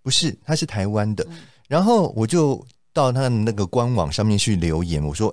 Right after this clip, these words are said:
Speaker 1: ：“诶，为什么只，我买了三件，只来了一件？然后呢，那个外包还破了一个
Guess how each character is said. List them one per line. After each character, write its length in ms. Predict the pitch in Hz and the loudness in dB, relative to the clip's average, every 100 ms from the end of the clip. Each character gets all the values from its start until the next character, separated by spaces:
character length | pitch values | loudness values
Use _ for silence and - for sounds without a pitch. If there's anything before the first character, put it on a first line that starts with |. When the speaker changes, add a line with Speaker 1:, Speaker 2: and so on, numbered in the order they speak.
| 117 | 2
Speaker 1:
：“诶， 180 | 135 127 | 0 -2
为 160 | 151 127 | -2 2
什 180 | - | 2
么 200 | 82 80 | 0 -2
只， 200 | 85 - 73 _ - | -2 -4 -8 _ -6
我 100 | 107 | 0
买 140 | 120 | 0
了 100 | 85 | 0
三 240 | - 107 | 0 0
件， 200 | 107 110 | 0 0
只 180 | 87 - | 0 0
来 180 | 76 71 | -2 -2
了 80 | 76 | -4
一 120 | - - | -6 -4
件？ 280 | - 110 - _ _ _ _ _ | 0 0 -4 _ _ _ _ _
然 160 | 98 113 | -2 2
后 140 | 147 | 2
呢， 220 | 120 107 120 | 4 2 2
那 60 | |
个 80 | 113 | 0
外 180 | 113 120 | 0 0
包 200 | 107 113 | 0 0
还 140 | 101 | 0
破 320 | 87 - - 107 | -4 -6 -2 0
了 80 | |
一 40 | |
个 100 | 87 | 0